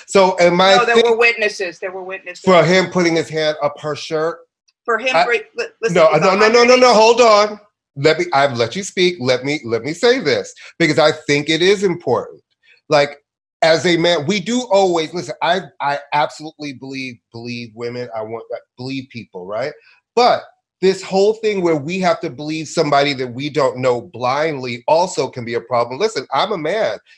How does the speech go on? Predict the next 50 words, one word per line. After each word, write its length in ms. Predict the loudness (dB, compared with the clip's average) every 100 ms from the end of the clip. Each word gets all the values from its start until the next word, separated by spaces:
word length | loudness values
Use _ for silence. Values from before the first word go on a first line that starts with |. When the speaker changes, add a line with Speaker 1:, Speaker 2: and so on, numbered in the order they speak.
| _
Speaker 1:
So 120 | -4
that 200 | 0 0
means 260 | 0 -4 -4
somebody 240 | 0 0
can 180 | -2 -4
make 160 | -6 -4
the 140 | -2
accusation 680 | 0 0 -6 -6 -8 -8 -14
against 360 | -10 -12 -12
me 260 | -12 -10 -8 -8
and 120 | -8 -4
I 100 | -4
have 220 | -2 -4 -6
no 380 | -8 -6 -6 -6
recourse 760 | -8 -8 -4 0 2 2 -4 -12 _ _
to 100 | -10
defend 460 | -8 -4 -2 -2 0
myself. 480 | -2 -4 -6 -6 -6 _ _ -8
You 180 | 0
have 180 | 2 2
a 80 | 0
son. 480 | -4 0 2 2 0
You 100 | 0
know, 120 | 0
if 80 | 0
somebody 300 | -2 -2 -2
just 260 | -4 -8
says, 260 | -2 -2 -2
you 120 | -8
know 220 | -2 0
your 200 | 0 -2
kid, 240 | -2 -4 -6
and 100 | -6
Speaker 2:
Mm-mm. 60 |
Speaker 1:
somebody 280 | -4 -2 -4
said 320 | -4 -2 -2 -2
whatever, 580 | -4 0 0 0 -4 -6 _ _ _
like, 160 | -2 -2
Speaker 2:
Mm-mm. 120 | -4 _ -18 -10
Speaker 1:
who 100 | -8
do 80 | -6
you 140 | -8
believe? 320 | -8 -8 -2
I, 80 | -2 -2
no, 120 | -4 -4
you 80 | -4
can't 240 | 0 2
see, 100 | 2 -4
because 260 | -8 -4
I 100 | -2